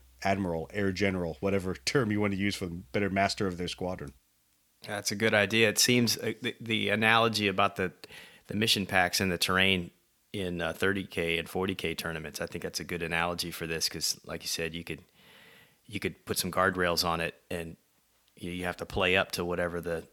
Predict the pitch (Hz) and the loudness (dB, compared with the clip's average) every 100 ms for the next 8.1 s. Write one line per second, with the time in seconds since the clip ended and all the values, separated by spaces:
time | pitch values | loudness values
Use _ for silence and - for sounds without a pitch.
0 | _ _ _ _ _ _ 90 73 95 92 | _ _ _ _ _ _ -10 -4 0 0
1 | 92 87 92 92 90 92 87 90 87 - | 0 0 2 2 2 0 0 0 -2 2
2 | 104 87 95 107 - - - - - - | 2 2 2 0 -2 -10 -18 -20 -20 -6
3 | 165 139 185 214 240 165 190 143 123 131 | -4 -2 -2 2 4 4 4 4 6 6
4 | 120 110 110 107 110 - 101 101 80 76 | 6 6 4 4 4 4 4 4 2 -2
5 | 92 104 98 - - - - 127 120 143 | 0 2 0 -2 -8 -14 -10 -8 -4 -2
6 | 131 160 165 127 - 120 117 104 107 135 | 2 4 4 2 2 4 4 4 6 8
7 | 135 135 117 87 95 98 104 101 98 90 | 6 4 0 -2 2 4 4 4 2 0